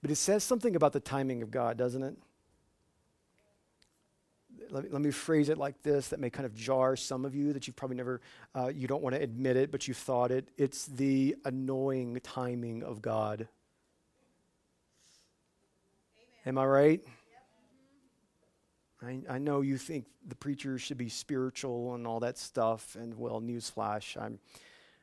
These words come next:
well, I am, but I'm, you know, I also have this really frustrating side of me when it comes to my relationship with the Lord. And it's, and it's, and it's,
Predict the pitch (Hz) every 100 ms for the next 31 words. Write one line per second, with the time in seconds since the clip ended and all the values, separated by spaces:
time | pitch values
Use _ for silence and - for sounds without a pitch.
0 | _ _ 135 127 110 110 110 98 170 123
1 | 117 110 110 - 123 101 117 120 123 -
2 | 120 113 110 107 107 - - _ _ _
3 | _ 277 151 165 147 123 - 143 - 127
4 | 120 117 - 120 117 104 110 107 - 131
5 | 135 - 117 - 127 110 107 113 110 113
6 | 120 - 117 117 113 - 131 - _ _
7 | _ _ _ _ _ _ _ _ _ _
8 | _ _ _ _ _ _ _ _ _ _
9 | _ _ _ _ _ _ _ 131 127 -
10 | 135 127 - - 135 120 -